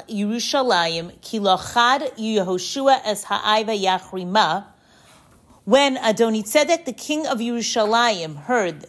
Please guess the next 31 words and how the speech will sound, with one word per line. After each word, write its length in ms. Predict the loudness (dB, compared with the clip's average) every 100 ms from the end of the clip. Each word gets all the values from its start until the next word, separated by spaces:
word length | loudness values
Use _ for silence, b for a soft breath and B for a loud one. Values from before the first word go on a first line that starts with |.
| -6
that 160 | -4
Yehoshua 580 | 0 -2 -2 -2 2 2
had 180 | 2 -2
defeated 500 | -4 -6 -6 -4 -4
Ai 380 | 0 2 2 -2 -6
and 120 | -4
had 200 | -4 -4
ravaged 540 | 0 2 2 0 -4
it, 180 | -4 -4 -8 b b b 0
kasher 480 | 0 2 4 4
asa 200 | 4 4
Yericho 760 | 0 0 -4 -4 -2 0 2 2
ulemalka, 840 | 2 0 2 0 0 2 2 2 -6 b b b
kain 300 | 0 2 2
asa 280 | -2 2 2
la'ai 600 | 4 0 2 2 4 2
ulemalka, 720 | -2 0 -2 -2 2 2 2 -8 b b b b 0
as 360 | 2 2 -2
he 80 | -2
had 100 | 0
done 220 | 2 0
to 140 | -2 -6
Yericho 460 | -4 -4 -2 -2
and 80 | -2
its 140 | -8
king, 340 | -12 -6 -4 -2
so 280 | 0 0 2
he 100 | 0
had 160 | 0
done 220 | 0 -2
to 180 | -2 -6